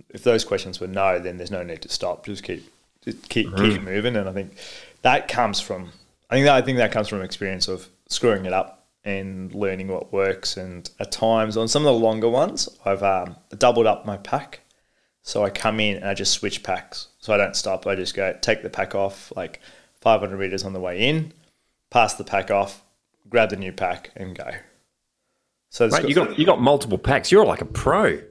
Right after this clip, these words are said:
Speaker 1: Yeah, I got two. I got two, um, ver-, two very similar, similar packs. So then, yeah, you just switch, switch 'em out.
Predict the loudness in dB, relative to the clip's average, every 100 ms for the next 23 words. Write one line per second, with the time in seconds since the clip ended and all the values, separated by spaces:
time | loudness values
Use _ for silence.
0 | 2 6 8 6 6 6 6 8 8 8
1 | 6 6 8 10 8 6 2 4 6 6
2 | 6 4 4 4 4 2 6 6 8 6
3 | 4 2 4 4 4 0 -16 _ -4 -2
4 | 2 0 2 2 2 0 2 4 4 4
5 | 4 2 0 0 -2 -2 -2 0 2 4
6 | 4 2